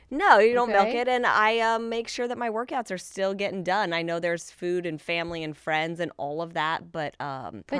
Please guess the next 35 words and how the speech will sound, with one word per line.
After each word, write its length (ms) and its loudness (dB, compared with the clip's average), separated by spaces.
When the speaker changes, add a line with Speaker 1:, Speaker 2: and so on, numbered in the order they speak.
Speaker 2:
do 80 0
you 80 0
Speaker 1:
prioritize. 80 -2
Speaker 2:
typically 540 0
eat 340 -2
a 80 -2
little 240 -2
bit 160 -2
more 520 -4
around 340 -4
the 80 -6
holidays? 420 -6
I 20 -4
mean, 120 -2
you're 100 -4
invited 440 -4
a 60 -6
lot 180 -10
more 120 -8
places, 320 -8
Speaker 1:
It's 280 -4
not 200 0
Speaker 2:
or 40 -10
Speaker 1:
that 140 0
I 200 2
eat 240 -6
more. 720 2
There 280 0
might 260 0
be 140 -6
more 260 0
foods 600 -6
that 160 4
I 120 6
wouldn't 240 0